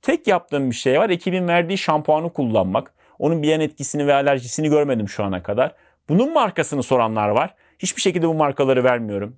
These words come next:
Siz gidin, ektirin. Nereye güven duyuyorsanız, nerede içiniz rahat ediyorsa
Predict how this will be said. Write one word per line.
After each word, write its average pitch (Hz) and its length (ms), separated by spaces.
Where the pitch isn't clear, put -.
Siz 170 260
gidin, 151 360
ektirin. 139 580
Nereye 131 260
güven 120 360
duyuyorsanız, 113 680
nerede 143 300
içiniz 123 360
rahat 101 220
ediyorsa 95 540